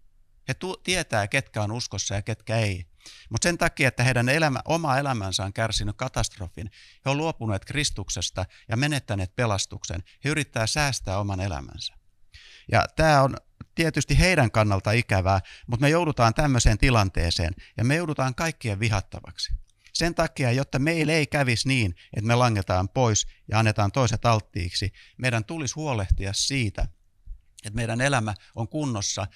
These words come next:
ja meillä on raitis ja terve suhde Jumalaan. Ilman Jeesusta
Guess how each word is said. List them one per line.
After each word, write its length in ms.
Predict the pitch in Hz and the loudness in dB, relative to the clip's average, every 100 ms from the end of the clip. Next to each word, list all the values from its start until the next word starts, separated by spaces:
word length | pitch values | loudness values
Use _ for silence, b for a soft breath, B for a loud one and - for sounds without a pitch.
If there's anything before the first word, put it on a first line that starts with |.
| B B | B B
ja 160 | - 101 | -4 -2
meillä 220 | 127 113 | 0 -2
on 100 | 104 | -2
raitis 480 | - 156 151 - 98 | -4 -4 -4 -4 -4
ja 80 | 107 | 0
terve 320 | 147 131 101 | 2 2 0
suhde 340 | - 113 101 101 | -2 -2 -2 0
Jumalaan. 600 | 113 98 87 - - - _ B - | 0 0 -4 -8 -14 -18 _ B -2
Ilman 280 | 165 156 131 | 0 2 2
Jeesusta 560 | 151 170 131 104 - | 2 2 0 -2 -2